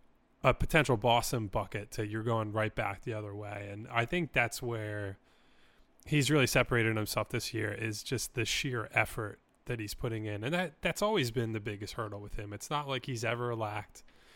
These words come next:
the physical tools or the basketball intelligence, but he is finally committed on a,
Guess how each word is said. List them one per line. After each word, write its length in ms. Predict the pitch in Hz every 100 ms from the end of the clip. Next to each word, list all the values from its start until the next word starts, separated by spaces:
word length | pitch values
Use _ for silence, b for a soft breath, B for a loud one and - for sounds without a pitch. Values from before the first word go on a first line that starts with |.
| b b -
the 80 |
physical 440 | - 139 127 123 123
tools 560 | - 127 123 120 113
or 180 | - 120
the 100 | 113
basketball 680 | 107 113 107 - 120 117 110
intelligence, 720 | 104 - 107 107 101 104 98
but 200 | - 101
he 160 | 120 117
is 100 | -
finally 760 | - 113 120 117 113 107 104 - b b b b b b b
committed 760 | - 131 120 127 123 117 107 104 - - - - - - -
on 240 | 131 127
a, 320 | 117 113 107